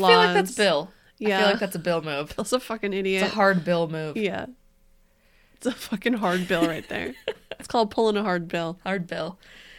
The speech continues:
Speaker 1: The other members of the S L A saw this botched robbery on the news, and they decided to move safe houses because of it.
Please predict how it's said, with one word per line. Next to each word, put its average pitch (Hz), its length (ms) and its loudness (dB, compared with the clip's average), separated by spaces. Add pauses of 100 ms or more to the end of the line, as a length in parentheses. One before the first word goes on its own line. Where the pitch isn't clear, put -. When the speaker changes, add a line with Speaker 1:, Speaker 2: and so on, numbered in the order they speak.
(540)
Speaker 1:
The 220 200 -2
other 285 320 4
members 165 680 -4
of 180 200 -6
the 180 160 -6
S 160 220 -6
L 156 180 -8
A 147 420 -6 (680)
saw 202 380 2
this 240 200 -2
botched 202 400 0
robbery 165 640 -2 (180)
on 147 200 -8
the 185 80 -2
news, 156 500 -6 (140)
and 160 600 -4 (100)
they 196 260 2
decided 208 560 0
to - 140 -4
move 175 400 -2
safe 156 300 -4
houses 156 460 -10
because 240 380 -8
of 160 120 -12
it. - 200 -8